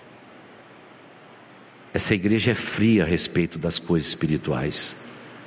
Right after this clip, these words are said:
Nós já estamos vivendo esse tempo.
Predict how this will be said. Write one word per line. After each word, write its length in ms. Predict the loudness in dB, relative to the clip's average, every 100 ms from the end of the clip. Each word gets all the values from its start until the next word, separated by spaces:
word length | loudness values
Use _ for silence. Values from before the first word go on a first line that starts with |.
| -20 -20 -20 -20 -20 -6
Nós 160 | 0 2
já 100 | 2
estamos 460 | 0 0 0 0 -2
vivendo 340 | 0 0 0
esse 180 | 0 -2
tempo. 300 | -4 -8